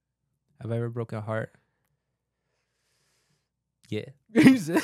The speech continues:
Speaker 1: I, I mean, I, it's, I don't wanna, like, I guess, smile 'cause, like, t-, to be, like, uh, happy about it, but, like, you know, I have.
Speaker 2: He said, "Yeah."
Speaker 1: Not really proud of it 'cause looking back, like, they, I don't think kinda they deserved it. At least the way I did it. 'Cause,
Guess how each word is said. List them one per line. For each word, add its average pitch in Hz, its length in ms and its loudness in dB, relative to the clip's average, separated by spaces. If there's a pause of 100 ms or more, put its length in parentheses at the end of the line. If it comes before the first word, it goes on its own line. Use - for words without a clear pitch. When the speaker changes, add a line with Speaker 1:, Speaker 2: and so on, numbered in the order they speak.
(500)
Speaker 1:
I, - 200 -2
I - 20 -2
mean, 151 140 -2
I, 143 100 2
it's, 147 200 -6 (100)
I 156 80 2
don't 190 80 6
wanna, 156 260 6
like, 120 200 0 (600)
I 131 80 -2
guess, 131 140 -4
smile 143 540 0
'cause, 127 200 -8
like, 113 140 -6 (280)
t-, - 80 -20 (140)
to 131 60 -4
be, 120 180 -2
like, 104 200 -4
uh, 101 300 -8 (380)
happy 151 280 0
about 123 260 0
it, 110 60 -6
but, 98 140 -8
like, - 80 -16
you - 80 -12
know, 110 100 -6
I 123 100 -4
have. 117 300 -6 (400)
Speaker 2:
He 139 120 -10
said, 117 340 -16
"Yeah." 110 200 -10
Speaker 1:
Not 175 120 -2
really 156 160 0
proud 147 280 -2
of 123 120 -2
it 117 80 0
'cause 113 260 -8
looking 123 280 -4
back, 113 220 -4
like, 104 140 -10
they, 110 100 -6
I - 80 -8
don't 117 160 -4 (800)
think 107 160 -8
kinda 107 140 -4
they 101 160 -4
deserved 110 420 -6
it. 147 200 -4 (240)
At 123 80 -6
least 131 160 -6
the 120 40 -12
way 110 100 -8
I 110 140 -6
did 143 140 -10
it. 165 220 -12 (840)
'Cause, 110 320 -16